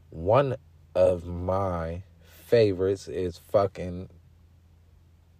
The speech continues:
latex and goddamn, um,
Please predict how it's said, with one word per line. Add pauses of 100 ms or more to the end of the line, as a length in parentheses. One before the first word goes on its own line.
(180)
latex (460)
and
goddamn, (800)
um,